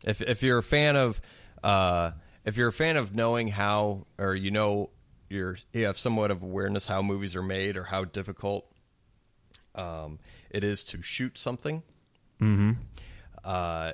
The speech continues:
Speaker 1: it's, you'll enjoy it that much more, and I think that's probably why I enjoyed it so much, is just because I've already
Speaker 2: You can relate.
Speaker 1: A little bit, yeah, but, I mean, it was, like, the basic things you could relate to.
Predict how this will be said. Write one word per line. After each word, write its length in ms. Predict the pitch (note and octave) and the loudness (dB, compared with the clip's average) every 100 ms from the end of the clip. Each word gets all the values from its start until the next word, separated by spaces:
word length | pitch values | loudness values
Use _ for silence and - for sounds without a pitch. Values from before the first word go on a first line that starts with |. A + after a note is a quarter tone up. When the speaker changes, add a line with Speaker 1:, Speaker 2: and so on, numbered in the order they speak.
| - | -2
Speaker 1:
it's, 420 | G#2+ F2+ - - - | -4 -2 -8 -12 -10
you'll 340 | A2 A2+ A2 | -2 0 2
enjoy 260 | G#2 A2+ G#2 | 2 2 0
it 100 | F2+ | 2
that 180 | F#2+ D#2+ | 0 -2
much 260 | F2 - - | -4 -6 -10
more, 260 | D#2 A#1+ | -10 -10
and 160 | C2 G2+ | -4 0
I 60 | |
think 200 | G#2 A#2 | 2 2
that's 180 | G2+ G2 - | 2 -2 -6
probably 760 | - - G#2+ G2+ G2 F2+ F#2 | -12 0 2 2 0 -2 -2
why 500 | F2 F2 F2+ F#2 F2+ | 0 0 2 2 2
I 180 | F2 F#2 | -2 -4
enjoyed 340 | F2 F#2+ G2 F#2+ | -4 0 0 0
it 60 | |
so 180 | - F2 | -4 -4
much, 340 | E2+ F#2 - | -2 -2 -2
is 120 | F2+ - | -8 -8
just 260 | - F2 | -12 -10
because 280 | F2+ F2 E2 | -8 -6 -6
I've 240 | E2+ E2+ E2+ | -6 -4 -2
already 180 | F2 | 2
Speaker 2:
You 40 | - | 4
can 120 | A2+ | 6
relate. 320 | G#2 G2 G2 - - - - - _ _ - - | 8 6 4 -2 -20 -20 -20 -20 _ _ -12 0
Speaker 1:
A 80 | F#3 | 0
little 400 | A2+ A#2+ D3 A#2 | 2 2 4 2
bit, 260 | G2+ A2+ A#2 | 2 2 4
yeah, 220 | D3 G2 | 2 2
but, 200 | G#2+ G2 - - - | 0 -2 -6 -16 0
I 80 | B2 | 2
mean, 140 | B2+ | 4
it 40 | B2 | 2
was, 160 | A#2+ C3 | 2 2
like, 240 | A#2 - | 2 -2
the 140 | A2 A2+ | -2 -2
basic 580 | F#2+ A#2 A2+ A2+ A2+ - | 0 2 4 4 -2 0
things 260 | A2 G#2 | -2 -2
you 80 | G2+ | -4
could 100 | F2+ | -4
relate 420 | F2 F2 F2+ F2+ - | -4 -2 -2 -4 -8
to. 340 | D#2+ - | -12 -12